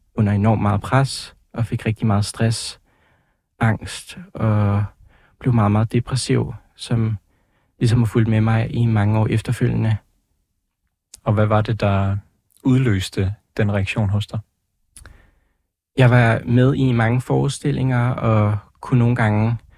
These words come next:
Speaker 1: have flere roller i én forestilling. Og så var der skole, og der var træning og turnéer, som jeg jo var så heldig at blive en del af, men det, det havde jeg måske ikke overskud til overhovedet.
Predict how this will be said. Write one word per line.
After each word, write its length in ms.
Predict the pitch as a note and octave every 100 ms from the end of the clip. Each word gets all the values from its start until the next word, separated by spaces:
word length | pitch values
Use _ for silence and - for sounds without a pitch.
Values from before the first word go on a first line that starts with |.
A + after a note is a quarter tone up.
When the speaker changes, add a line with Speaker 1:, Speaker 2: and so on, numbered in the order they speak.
| _ _
Speaker 1:
have 120 | B2
flere 260 | - B2 B2+
roller 260 | B2 A2+
i 220 | A#2 C3+ D3+
én 40 |
forestilling. 760 | - C#3+ C#3 - C3+ C3 C3+ C3+ _ _ _ _ _ -
Og 80 | A#2+
så 120 | A#2+
var 80 | A2
der 280 | F#2+ E2+ F2 - _
skole, 600 | - - C#3 D3 D#3 D#3+ -
og 100 | G#2
der 80 |
var 420 | G2 F#2+ F#2 F#2+ G#2 - _ _ _ _ _ -
træning 680 | - C3+ C3 C3+ C#3 D3
og 420 | A2+ A2+ G#2+ G#2 G#2+ -
turnéer, 480 | - A#2+ B2 B2 B2 B2
som 220 | - A#2
jeg 240 | G#2+ G2+ G#2 - _ _ _ _ _ _ -
jo 60 | G2
var 120 | F#2+
så 120 | -
heldig 300 | F#2+ G#2+ B2
at 80 | A2+
blive 140 | G#2
en 60 | G2
del 240 | A#2 G#2+
af, 140 | G#2+ G#2
men 140 | G#2+
det, 340 | A2 A2+ A2 - - _ _ _ -
det 80 | A#2
havde 120 | A#2+
jeg 80 | G2+
måske 240 | G2 -
ikke 180 | G#2+ G#2
overskud 440 | G#2+ A#2+ C3+ B2
til 300 | A2+ - G#2+ G2+
overhovedet. 520 | - G#2+ G2 G#2 A2